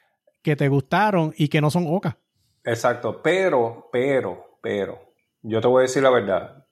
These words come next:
Speaker 2: Nosotros que hemos corrido a distancia de maratón sabemos, eh, el maratón es una cosa que tú tienes que estar claro de que, eh, que es tan larga que tú tienes que tener ese soporte en el pie,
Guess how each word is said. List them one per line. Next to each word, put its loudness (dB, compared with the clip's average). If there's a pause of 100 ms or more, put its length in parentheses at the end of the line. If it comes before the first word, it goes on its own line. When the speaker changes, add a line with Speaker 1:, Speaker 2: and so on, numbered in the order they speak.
(720)
Speaker 2:
Nosotros 0
que -2
hemos -2
corrido 2
a 4
distancia -2
de 2
maratón 2
sabemos, 0 (640)
eh, -10
el -6
maratón 2
es 2
una 0
cosa 2
que -2
tú -10
tienes -4
que -4
estar 0
claro 4
de -2
que, -6 (680)
eh, -6 (1080)
que 0
es -4
tan 2
larga -2 (880)
que 0
tú -2 (300)
tienes 0
que 2
tener 2
ese -2
soporte 0
en -2
el -6
pie, -8